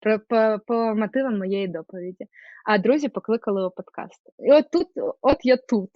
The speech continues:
після короткої замітки, яку я не полінилася одразу ж написати і не побоялася одразу ж,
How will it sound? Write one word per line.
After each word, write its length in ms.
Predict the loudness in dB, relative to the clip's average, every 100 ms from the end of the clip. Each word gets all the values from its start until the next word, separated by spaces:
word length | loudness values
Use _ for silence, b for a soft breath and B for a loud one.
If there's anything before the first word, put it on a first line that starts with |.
| _
після 300 | -8 -6 -4
короткої 600 | -4 2 2 2 -2 -4 -4
замітки, 500 | -4 -4 -6 -4 -2
яку 280 | -2 -2
я 80 | 0
не 140 | 0 -2
полінилася 840 | -2 -4 -4 -4 -6 -8 -10 -10 B B
одразу 520 | -2 0 0 0 -4
ж 100 | -10
написати 720 | -12 -12 -14 -8 -8 -6 -12 -12 b b -6
і 160 | -4
не 360 | -2 -4 -6 -8
побоялася 680 | -8 -6 -4 -2 -4 -6 -10
одразу 440 | -10 -8 -8 -8
ж, 220 | -10 -14